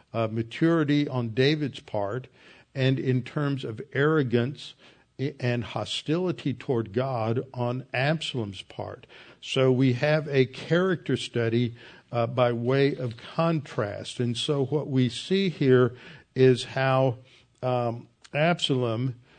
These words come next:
is a case study in arrogance. And so on the left side, I developed this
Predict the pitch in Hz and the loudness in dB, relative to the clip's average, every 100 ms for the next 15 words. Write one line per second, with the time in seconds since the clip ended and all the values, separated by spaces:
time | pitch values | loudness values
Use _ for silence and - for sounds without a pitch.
0 | _ _ - 131 135 123 - 127 127 127 | _ _ 6 10 10 8 -2 0 2 2
1 | 113 - 156 185 175 - - 147 127 131 | -2 -8 0 0 0 -4 0 0 2 2
2 | 127 131 - 131 127 127 127 - 131 143 | 2 -2 -4 -2 0 -2 -4 -4 2 4
3 | 139 104 113 - - - - _ _ _ | 2 0 -6 -12 -20 -20 -20 _ _ _
4 | _ - 127 131 131 143 151 139 135 123 | _ -2 2 2 2 0 0 0 -2 -2
5 | 120 147 156 - - 127 120 135 120 120 | -2 0 0 -2 -2 0 0 0 0 -2
6 | 110 - - 143 107 117 127 135 117 123 | -6 -18 -18 -10 -2 0 2 0 -2 -2
7 | 117 - | -4 -6